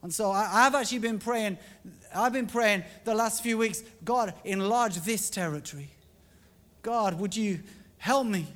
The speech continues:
Enlarge my capacity, God. Enlarge my confidence, God. Grow my faith, God. Lord, would you help me? Stretch me.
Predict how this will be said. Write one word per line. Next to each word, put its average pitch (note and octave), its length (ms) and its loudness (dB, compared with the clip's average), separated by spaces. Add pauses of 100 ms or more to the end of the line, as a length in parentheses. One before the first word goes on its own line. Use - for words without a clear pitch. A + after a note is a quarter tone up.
(580)
Enlarge B3+ 460 0
my C4 160 2
capacity, G#3+ 680 -4
God. D3+ 340 -10 (1400)
Enlarge A3+ 340 0
my A3 140 0
confidence, G#3 680 -6
God. D#3+ 400 -12
Grow C4+ 160 2
my C4 140 2
faith, A#3+ 460 -2
God. D3 280 -12 (1500)
Lord, A#3 360 2
would G3 180 -4
you B3+ 180 0 (380)
help C4 340 2
me? F3+ 220 -2 (480)
Stretch A#3+ 640 0
me. F3+ 200 -4